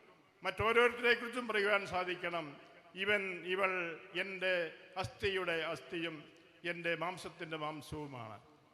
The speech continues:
അതൊരു ആത്മീയ ബന്ധമാണ്. അങ്ങനെയുള്ള ഒരു ബന്ധം ഈ അതിരൂപതയിൽ എല്ലാ കുടുംബങ്ങളിലും,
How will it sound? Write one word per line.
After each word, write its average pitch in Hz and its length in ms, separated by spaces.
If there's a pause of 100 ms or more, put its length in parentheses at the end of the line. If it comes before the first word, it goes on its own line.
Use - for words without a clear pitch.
(140)
അതൊരു 196 160
ആത്മീയ 208 440
ബന്ധമാണ്. 165 640 (520)
അങ്ങനെയുള്ള 202 600 (200)
ഒരു 175 160
ബന്ധം 165 420 (520)
ഈ 208 60
അതിരൂപതയിൽ 220 680 (160)
എല്ലാ 233 320
കുടുംബങ്ങളിലും, 202 1000